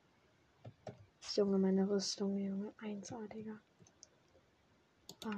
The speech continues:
mein Abraham, der hat wirklich alles out. Oh, der Nether kann dann richtig nervig werden. Also für Nether sollte so Sattel und, äh, die Angeln mit diesem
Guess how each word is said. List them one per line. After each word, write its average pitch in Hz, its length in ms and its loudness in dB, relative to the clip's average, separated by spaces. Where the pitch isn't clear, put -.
mein 202 160 -6
Abraham, 202 380 -10
der 208 140 -8
hat 196 120 -10
wirklich 208 400 -4
alles 208 380 -8
out. 208 400 -12
Oh, 185 140 8
der 180 140 8
Nether 185 260 8
kann 185 180 4
dann 185 120 6
richtig - 380 0
nervig 190 340 0
werden. 190 200 2
Also 196 240 8
für 196 100 10
Nether 202 300 12
sollte 196 300 8
so 196 180 8
Sattel 208 560 8
und, 196 420 6
äh, 190 280 6
die 190 200 6
Angeln 190 400 4
mit 196 100 2
diesem 190 400 8